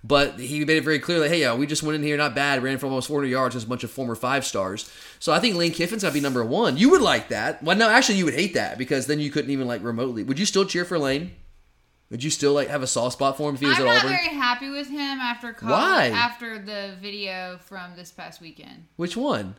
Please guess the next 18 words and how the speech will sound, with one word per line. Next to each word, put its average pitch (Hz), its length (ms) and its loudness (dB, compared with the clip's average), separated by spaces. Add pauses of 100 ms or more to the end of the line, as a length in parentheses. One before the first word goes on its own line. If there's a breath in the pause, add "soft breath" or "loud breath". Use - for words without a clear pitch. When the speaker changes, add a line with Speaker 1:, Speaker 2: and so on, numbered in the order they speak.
(300)
Speaker 2:
When 208 140 -14
he's 202 200 -12
yelling 202 320 -12
at 180 80 -20
the 185 40 -20
Texas 208 360 -20
player, 208 280 -16
telling 190 260 -16
him 185 100 -16
to 185 60 -18
go 185 120 -16
sit 190 180 -20
down 180 240 -16
'cause 185 120 -18
they're 175 160 -20
little 170 360 -20 (380)
B 208 160 -16
words. 208 500 -18